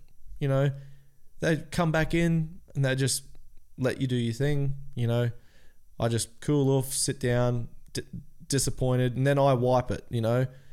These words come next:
And then I'm out, like, joking around. That's how I work. And then when, normally when I'm driving home in the car, I get pissed off again. And when I get home, I'm pissed. But around people, I try not to be.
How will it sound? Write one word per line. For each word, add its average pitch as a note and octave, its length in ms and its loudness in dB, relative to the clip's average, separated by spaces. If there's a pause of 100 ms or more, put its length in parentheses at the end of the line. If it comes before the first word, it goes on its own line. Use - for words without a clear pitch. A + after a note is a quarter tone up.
(140)
And C3 100 2
then C#3+ 120 4
I'm C#3 200 4
out, C#3 300 4
like, A2 240 4 (160)
joking B2 340 0
around. A#2+ 480 2 (200)
That's B2+ 220 0
how A2+ 200 4
I - 20 2
work. A2 320 2
And B2 80 2
then C#3 100 2
when, C#3 200 2
normally C#3 300 4
when C3 120 4
I'm B2+ 100 2
driving B2 280 2
home A#2+ 140 2
in A2+ 60 -2
the A2 60 -2
car, A#2+ 220 0
I - 20 2
get G#2+ 140 -6
pissed - 240 -2
off - 120 -12
again. - 240 -10 (640)
And A#2 240 2
when A#2+ 100 2
I A#2 80 2
get A#2 140 -2
home, A2+ 240 2
I'm G#2 140 0
pissed. - 420 -2
But A#2 240 2
around C#3 400 4
people, D3 320 2
I A2+ 80 4
try A2+ 240 0
not A2+ 180 -4
to A2 80 -2
be. - 220 -6